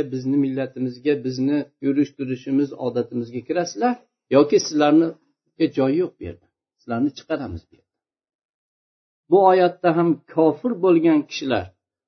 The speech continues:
o'zlarini payg'ambarlariga qarab, Allohning elchilariga: "Biz sizlarni yerimizdan chiqarib tashlaymiz,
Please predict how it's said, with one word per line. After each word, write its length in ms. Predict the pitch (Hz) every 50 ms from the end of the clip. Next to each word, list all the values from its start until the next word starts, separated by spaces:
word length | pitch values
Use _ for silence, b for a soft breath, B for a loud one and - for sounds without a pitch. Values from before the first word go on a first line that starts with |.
| _ _ 151
o'zlarini 560 | 156 156 147 147 165 160 156 151 170 190 185
payg'ambarlariga 1080 | - - 147 151 151 147 156 156 160 156 151 156 151 151 151 151 151 151 151 - -
qarab, 340 | - - 156 156 147 131 117 - _ _ _
Allohning 560 | 170 170 170 170 175 170 165 160 214 233 -
elchilariga: 760 | 175 185 175 170 170 - 170 165 160 156 156 151 151 147 127 98 90 - _ _ _ _ _ _ _ _ _ _ _ _
"Biz 160 | 147 180 196 208 -
sizlarni 580 | - - 165 156 151 151 156 156 151 165 170 160
yerimizdan 800 | 143 135 147 156 151 151 147 151 151 143 135 131 156 156 156 151 143 143 - _ _ _ _ _ -
chiqarib 340 | - - 127 135 147 147 -
tashlaymiz, 540 | - 151 147 - 156 160 160 165 170 160